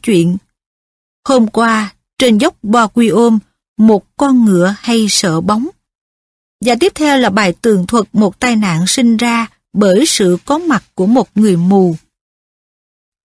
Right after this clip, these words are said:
Y viết rất giỏi, đến nỗi người ta bắt giam gã kia, nhưng rồi người ta lại thả ra, gã ta lại bắt đầu nói,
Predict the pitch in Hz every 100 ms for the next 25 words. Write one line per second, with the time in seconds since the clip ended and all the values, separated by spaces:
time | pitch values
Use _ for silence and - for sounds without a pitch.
0 | _ - 247 233 220 190 294 - - 339
1 | - 208 165 196 320 _ - 277 359 180
2 | 247 247 - 240 226 226 - 339 - 214
3 | 254 233 196 190 - 262 262 247 _ _
4 | _ _ _ 285 285 240 190 196 190 233
5 | 226 214 175 165 - 180 165 254 247 226
6 | 220 _ _ _ _ - 214 269 262 226
7 | 214 170 156 - 370 - 220 180 165 190
8 | 208 294